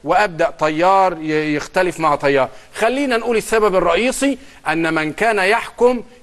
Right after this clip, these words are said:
كان لا يؤمن بتداول السلطة. وأنا ب-، قلتها في برنامج مرة على الهوا، قلت: "أنت الآن لما بنمدح في فكر لحاكم معين، البعض يقول لك إيه،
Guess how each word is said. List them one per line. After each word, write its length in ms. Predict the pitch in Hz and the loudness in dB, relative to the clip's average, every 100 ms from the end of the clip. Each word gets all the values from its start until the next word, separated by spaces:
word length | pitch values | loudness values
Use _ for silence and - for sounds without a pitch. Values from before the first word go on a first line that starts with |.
| - | -4
كان 200 | 165 165 | -4 -2
لا 160 | 160 156 | -2 -2
يؤمن 380 | 196 208 170 | -2 -4 -6
بتداول 440 | 156 151 143 175 143 | -4 -2 0 0 -2
السلطة. 420 | 131 127 104 - - _ _ _ - | -6 -12 -14 -18 -20 _ _ _ -4
وأنا 320 | 160 170 - | -2 -2 -4
ب-، 100 | 151 | -6
قلتها 520 | 147 - 160 - 202 170 | -6 -4 -6 -2 -2 -2
في 60 | |
برنامج 460 | 147 143 165 180 143 | -2 -2 -2 -2 -2
مرة 240 | 165 170 | 0 2
على 200 | 156 139 | 2 2
الهوا، 260 | 135 175 226 233 - - | 0 0 0 -6 -20 -8
قلت: 300 | 190 202 160 - - - | 2 2 2 -10 -16 -4
"أنت 280 | 170 170 - | -2 -2 -4
الآن 440 | 135 147 170 170 | -2 0 0 0
لما 200 | 139 139 | -4 -4
بنمدح 580 | 135 185 254 180 151 - - _ | -2 0 0 -2 -4 -6 -18 _
في 120 | - 139 | -8 -2
فكر 400 | 208 240 - - - 151 | 0 -2 -6 -20 -16 -6
لحاكم 480 | 143 - 214 196 | -4 -2 -4 -4
معين، 580 | 165 143 143 175 190 196 - - - | -4 -2 -2 0 0 -2 -6 -20 -10
البعض 420 | 143 151 156 214 190 | -2 0 2 0 2
يقول 140 | 208 | 0
لك 140 | 202 | 2
إيه، 160 | 208 214 | 2 0